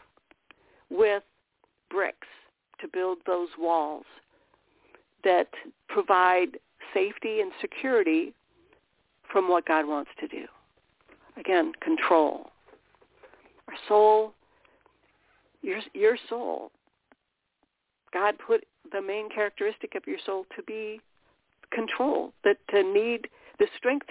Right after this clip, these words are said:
to control and the need to control. But without being connected to spirit, that control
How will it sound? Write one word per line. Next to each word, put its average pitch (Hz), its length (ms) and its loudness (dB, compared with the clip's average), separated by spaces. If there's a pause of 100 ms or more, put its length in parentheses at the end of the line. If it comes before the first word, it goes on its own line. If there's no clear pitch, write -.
(140)
to 320 100 2
control - 640 -8 (720)
and 202 140 -2
the 208 60 -2
need 208 400 -4
to - 200 -18
control. - 440 -14 (2000)
But 208 180 4
without 247 560 -4
being 214 400 -6
connected 190 460 -8
to 190 100 -8 (160)
spirit, - 440 -8 (1200)
that 185 220 -2
control 170 680 -4